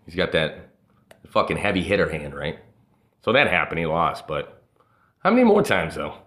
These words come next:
Can we think of any other occasions where the United Kingdom got one over on the U S? Really can't think of any other fucking reasons. Any other occasions? Really can't. Who's another guy?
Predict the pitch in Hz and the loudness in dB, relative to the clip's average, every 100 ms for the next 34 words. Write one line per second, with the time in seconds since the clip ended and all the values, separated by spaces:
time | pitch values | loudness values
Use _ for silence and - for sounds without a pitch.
0 | _ - 175 190 170 160 151 123 95 85 | _ -4 0 2 4 4 6 6 6 4
1 | 78 - 82 80 85 87 87 87 92 95 | 0 -2 -2 -2 -4 -2 0 2 4 4
2 | 92 - 98 87 82 87 85 85 85 82 | 2 0 0 0 2 0 2 0 0 0
3 | 80 78 76 80 73 - - - _ _ | 0 0 -2 -4 -4 -6 -14 -20 _ _
4 | - - _ _ - - _ _ _ _ | -20 -20 _ _ -20 -20 _ _ _ _
5 | _ _ _ _ _ _ _ _ _ - | _ _ _ _ _ _ _ _ _ -6
6 | 131 120 101 98 90 87 85 80 78 76 | -2 0 0 0 -2 -2 0 -2 -2 -4
7 | 73 73 76 78 73 - - _ - - | -4 -8 -8 -10 -14 -16 -20 _ -20 -20
8 | - - - - - - - - - - | -20 -20 -20 -20 -20 -20 -20 -20 -20 -18
9 | - - - - 143 156 117 104 92 - | -16 -16 -18 0 4 6 6 6 4 2
10 | 90 80 82 82 - - - 107 85 85 | -2 -2 -6 -8 -12 -12 -4 -2 -2 -4
11 | 82 - - _ _ _ _ _ _ _ | -4 -6 -18 _ _ _ _ _ _ _
12 | _ _ _ _ _ _ _ _ _ _ | _ _ _ _ _ _ _ _ _ _
13 | - - - 175 220 185 131 107 90 80 | -18 -16 0 4 6 8 6 4 2 0
14 | 73 | -2